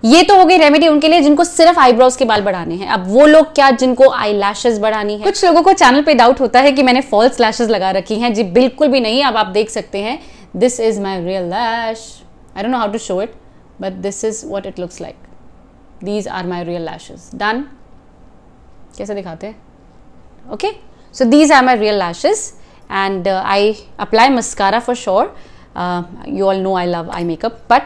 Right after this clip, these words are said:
I don't put l-, false lashes at all। So, uh, अगर आप चाहते हैं कि आपके thicker growth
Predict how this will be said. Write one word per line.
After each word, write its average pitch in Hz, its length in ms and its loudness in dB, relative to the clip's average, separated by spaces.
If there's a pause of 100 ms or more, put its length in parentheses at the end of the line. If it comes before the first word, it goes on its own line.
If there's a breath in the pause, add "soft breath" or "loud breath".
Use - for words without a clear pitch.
(140)
I 214 60 0
don't 277 240 4
put 311 120 0
l-, 226 240 0
false 220 240 2
lashes 208 340 -2
at 202 220 -8 (140)
all। 185 200 2 (720 soft breath)
So, - 40 -2
uh, 311 260 4
अगर 262 420 0
आप 359 100 2
चाहते 285 320 0
हैं 311 100 2
कि 320 60 0
आपके 294 240 0
thicker 277 440 0
growth 233 260 4